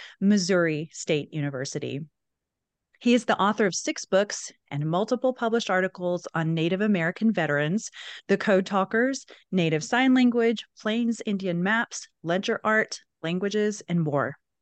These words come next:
In two thousand four, he testified before a Congressional Senate hearing on the role of Native American Code Talkers in the United States Armed Forces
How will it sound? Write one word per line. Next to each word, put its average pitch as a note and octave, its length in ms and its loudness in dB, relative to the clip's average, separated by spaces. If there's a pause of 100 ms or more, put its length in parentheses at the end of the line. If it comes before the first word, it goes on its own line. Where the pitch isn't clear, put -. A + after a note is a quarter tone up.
(640)
In A3 160 4
two E4+ 220 2
thousand D#4+ 340 4
four, F3+ 300 2
he F#3 140 -2
testified D#3 720 -4
before F#3 280 -2
a F#3 60 -2
Congressional G#3+ 600 0
Senate F3+ 320 -2
hearing D#3+ 460 0
on F3 100 2
the F#3+ 100 2
role G#3 440 2
of G3 140 0
Native F3 340 -2
American F#3+ 500 0
Code E3+ 300 -2
Talkers C#3+ 580 -4
in F3 80 -2
the E3+ 80 0
United E3 420 0
States A3+ 380 -2
Armed E3 320 0
Forces D3 640 -4